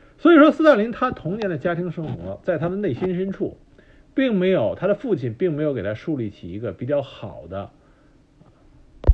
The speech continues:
一个父亲的形象，更多的在斯大林的脑海里和记忆深处留下的是一个酗酒的粗暴的形象。那么斯大林这个人呢，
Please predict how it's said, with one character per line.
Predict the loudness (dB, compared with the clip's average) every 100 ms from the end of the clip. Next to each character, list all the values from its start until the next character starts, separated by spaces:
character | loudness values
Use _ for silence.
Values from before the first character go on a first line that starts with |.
| 2 _ _ _ _ _ _ _ _ -10
一 |
个 | -10
父 | -6 -2 -2
亲 | -2
的 | -6
形 | -10 -12 -10
象， | -10 -12 _ _ _ _ _ _ _ _ _
更 | 4 6 6
多 | 6
的 | 6 4 0 -18 _
在 | 0 0
斯 | 0 0
大 | 0
林 | 0
的 | -4
脑 | -6 -4 -4
海 | -4 -6
里 | -8
和 | -10
记 | -10 -8
忆 | -8
深 | -8 -8
处 | -8
留 | -8 -6 -6
下 | -4 -4
的 | -6 -18 -20 -20 _
是 | -4 -2
一 | 0 0
个 | -2
酗 | -4 -6 -6 -6
酒 | -8
的 | -10 -14
粗 | -8 -4
暴 | -4 -6
的 | -10
形 | -20
象。 | -20 -20 _ _ _ _ _ _ _ _ _ _ _ _ _ _ -2
那 | 0
么 | 2
斯 | 6
大 | 6
林 | 6 0
这 | 0
个 |
人 | 0 0
呢， | -2 -4